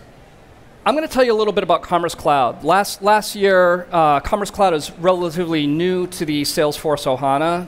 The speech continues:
having, uh, been Demandware and then, uh, joining, uh, Salesforce. So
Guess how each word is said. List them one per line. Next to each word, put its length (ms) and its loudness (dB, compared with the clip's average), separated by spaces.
having, 480 -2
uh, 220 0
been 180 0
Demandware 720 0
and 100 -2
then, 340 0
uh, 580 -2
joining, 720 -2
uh, 480 0
Salesforce. 480 0
So 580 2